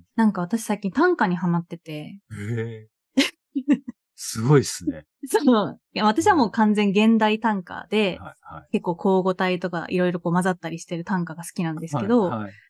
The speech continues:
Speaker 1: たまに
Speaker 2: うん、うん。
Speaker 1: 最後に、なんたらかん、まあ、五七五七七なんで、
Speaker 2: うん、うん。
Speaker 1: まあ、五七五七七の七の最後のところで、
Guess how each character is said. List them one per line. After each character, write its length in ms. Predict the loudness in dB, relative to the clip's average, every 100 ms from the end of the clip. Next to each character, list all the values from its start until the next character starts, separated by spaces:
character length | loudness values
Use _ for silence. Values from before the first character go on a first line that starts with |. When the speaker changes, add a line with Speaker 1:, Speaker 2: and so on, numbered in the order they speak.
| _
Speaker 1:
た 100 | 4
ま 240 | 6 6
に 360 | 4 4 2 0 _
Speaker 2:
う 40 | -8
ん、 40 |
う 20 |
ん。 60 | -6
Speaker 1:
最 280 | 0 4 6
後 120 | 6
に、 340 | 6 4 0 -6 _ 0
な 100 | 2
ん 60 | 4
た 80 |
ら 80 | 4
か 160 | 2 0
ん、 60 | 0
ま 120 | -2
あ、 20 |
五 240 | 4 6 6
七 160 | 4 -4
五 100 | -4
七 220 | -6 -10
七 160 | -4
な 100 | -4
ん 80 | -2
で、 300 | 0 0 -2 _
Speaker 2:
う 40 | -12
ん、 20 |
う 20 |
ん。 60 | -2
Speaker 1:
ま 80 | 0
あ、 20 |
五 280 | 4 6 4
七 220 | 2 -4
五 120 | -2
七 280 | -4 -6 -8
七 220 | -6 -2
の 140 | 2 2
七 300 | 0 0 4
の 100 | 4
最 220 | 4 4
後 100 | 4
の 60 | 4
と 80 |
こ 100 | 2
ろ 100 | 0
で、 220 | 0 -2